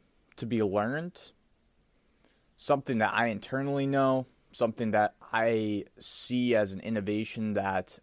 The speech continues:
I didn't, I don't quite understand yet, but I gotta show people. And I was pretty much just bringing you everything that I researched on a daily basis.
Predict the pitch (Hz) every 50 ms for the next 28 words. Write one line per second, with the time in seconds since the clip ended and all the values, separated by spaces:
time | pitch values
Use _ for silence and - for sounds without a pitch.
0 | _ - 104 104 107 107 104 - _ _ - 104 104 104 104 101 - - - -
1 | - 131 127 127 131 131 127 120 - - 123 123 123 127 127 120 - - 98 101
2 | 101 101 92 - 101 104 101 98 - - 113 113 113 113 - 127 123 - 139 135
3 | 131 - _ _ _ _ _ _ _ _ - - - - _ _ _ _ _ _
4 | _ _ _ _ _ _ _ _ _ - 127 139 139 139 143 139 139 139 135 131
5 | 127 - - - _ _ _ _ _ _ - 135 147 156 156 139 123 - _ _
6 | _ - - - _ _ _ _ - - - - 220 240 302 226 202 160 143 -
7 | - 117 104 - - 120 120 123 123 120 113 107 104 104 98 - - 110 107 117
8 | 113 - 110 107 104 98 98 98 98 98 98 101 107 107 - - - 95 95 95
9 | - - 101 98 98 95 95 90 101 98 98 98 98 95 87 101 98 98 98 -
10 | - 87 87 90 - - - - -